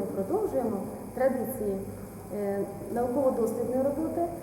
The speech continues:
експозиційної роботи, е, великого етнографа, ім'я якого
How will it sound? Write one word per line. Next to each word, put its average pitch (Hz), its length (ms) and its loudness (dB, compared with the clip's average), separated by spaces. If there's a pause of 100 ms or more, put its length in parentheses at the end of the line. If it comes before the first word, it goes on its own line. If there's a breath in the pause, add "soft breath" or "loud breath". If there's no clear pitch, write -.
(300 loud breath)
експозиційної 247 960 2
роботи, 349 480 4
е, 226 920 0
великого 240 420 2
етнографа, 302 600 2 (160)
ім'я 233 400 0 (360)
якого 349 380 0